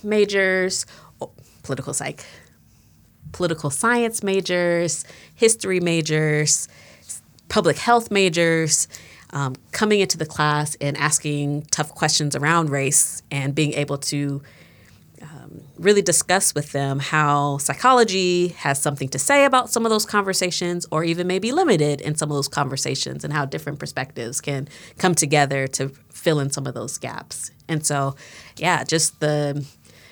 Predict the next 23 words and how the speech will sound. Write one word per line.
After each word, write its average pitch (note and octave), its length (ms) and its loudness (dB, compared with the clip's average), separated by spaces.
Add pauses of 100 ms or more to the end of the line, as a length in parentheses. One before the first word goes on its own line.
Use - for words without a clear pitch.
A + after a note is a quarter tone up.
(260)
different F3+ 280 0
interests D#3 340 -2
that D3+ 120 -6
the C#3+ 80 -4
students C3+ 400 -2
have A3 540 4
will D#3 340 0 (140)
point - 260 -6
me E3 280 -2
in, D3 280 -6
in C#3+ 80 -6
different D3 400 -6
directions C#3 760 -4
in D#3 100 -8
terms C#3+ 260 -6
of - 260 -12 (340)
research G#3+ 520 -2
and D3 100 -10
topics E3 560 -6
like C#3 240 -6 (140)
critical D3+ 300 -10
race C3+ 220 -8
theory. - 420 -12